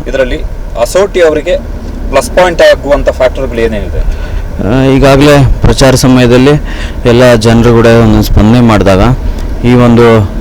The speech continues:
Speaker 2: ಆ, ಸಂದರ್ಭದಲ್ಲಿ ನಾವು ಈ ಒಂದು ಚುನಾವಣೆಯಲ್ಲಿ, ಲೋಕಸಭಾ ಚುನಾವಣೆಯಲ್ಲಿ ಕಾಂಗ್ರೆಸ್ ಪಕ್ಷದ, ಆ, ಒಂದು ಬಾವುಟನ ಹಾರಿಸೋಣ. ಈ ಒಂದು, ಈ ಸಲ ಬದಲಾವಣೆ ಗಾಳಿಯನ್ನು ಕೂಡ ಈ ಒಂದು ಕ್ಷೇತ್ರದಲ್ಲಿ ಬೀಸಿದೆ. ಅದೇ ರೀತಿ ಜನರು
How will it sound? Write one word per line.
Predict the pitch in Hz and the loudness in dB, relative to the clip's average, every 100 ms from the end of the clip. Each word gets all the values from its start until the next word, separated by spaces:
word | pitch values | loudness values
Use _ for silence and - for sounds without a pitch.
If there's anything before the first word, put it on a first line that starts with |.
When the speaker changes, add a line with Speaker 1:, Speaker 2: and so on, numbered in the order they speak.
| - - - - | -6 -8 -8 -6
Speaker 2:
ಆ, | 117 110 | -2 0
ಸಂದರ್ಭದಲ್ಲಿ | - 113 117 113 120 123 | 0 2 2 2 2 2
ನಾವು | 131 123 113 | 2 2 2
ಈ | 113 | 2
ಒಂದು | 113 104 | 2 0
ಚುನಾವಣೆಯಲ್ಲಿ, | - 110 113 110 113 120 | -2 0 2 2 2 2
ಲೋಕಸಭಾ | 110 107 117 110 | 2 2 0 0
ಚುನಾವಣೆಯಲ್ಲಿ | 104 107 107 104 104 123 - - - - - | 0 0 2 2 0 0 -2 -8 -8 -8 -4
ಕಾಂಗ್ರೆಸ್ | 110 104 120 - | 0 2 2 2
ಪಕ್ಷದ, | - - 117 110 107 92 - - - - - | 2 2 2 4 2 0 -6 -8 -8 -6 -4
ಆ, | 107 98 95 98 71 65 | 0 0 0 0 -2 -2
ಒಂದು | 64 107 104 | 0 0 0
ಬಾವುಟನ | 101 101 113 117 107 | 2 2 2 2 2
ಹಾರಿಸೋಣ. | 101 101 120 117 127 123 | 0 0 0 0 0 0
ಈ | 107 | 0
ಒಂದು, | 107 104 104 | 2 2 0
ಈ | - 110 | 0 -2
ಸಲ | - 113 117 101 - | 0 2 2 0 -2
ಬದಲಾವಣೆ | 98 98 117 113 107 98 92 - - - | -2 0 2 2 2 0 -2 -6 -8 -6
ಗಾಳಿಯನ್ನು | 104 104 110 107 | 0 2 2 2
ಕೂಡ | 110 | 2
ಈ | 113 104 | 2 4
ಒಂದು | 101 95 | 2 0
ಕ್ಷೇತ್ರದಲ್ಲಿ | - 101 101 98 101 | -2 0 0 0 0
ಬೀಸಿದೆ. | 101 92 98 101 131 - - - - - | 0 -2 0 -2 -4 -8 -10 -10 -8 0
ಅದೇ | 113 123 | 2 2
ರೀತಿ | 120 151 | 2 0
ಜನರು | 127 117 120 123 147 139 120 | 2 2 2 2 4 2 0